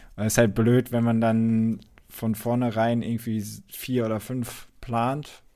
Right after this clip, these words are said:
vor, ähm, Staffeln, und dann irgendwie nach der ersten Staffel direkt abgesetzt wird und die Story ist so richtig brach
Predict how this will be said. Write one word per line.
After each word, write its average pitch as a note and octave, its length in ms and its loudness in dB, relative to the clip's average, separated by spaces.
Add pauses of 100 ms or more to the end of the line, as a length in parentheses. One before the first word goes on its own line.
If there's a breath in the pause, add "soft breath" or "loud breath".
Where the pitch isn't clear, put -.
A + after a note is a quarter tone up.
(120)
vor, - 340 -2
ähm, A#2+ 600 2
Staffeln, C#3+ 500 -2 (720 soft breath)
und A2+ 140 4
dann A2+ 180 8
irgendwie A#2 320 4
nach A#2 180 6
der - 140 0
ersten G#2+ 280 0
Staffel A2+ 320 0
direkt G2+ 260 -2
abgesetzt G2 540 -2
wird A2 180 -2
und G#2+ 160 -2
die G#2 60 -4
Story A2 560 0 (100)
ist - 160 -8
so A#2 80 0
richtig G#2+ 460 -4
brach - 500 2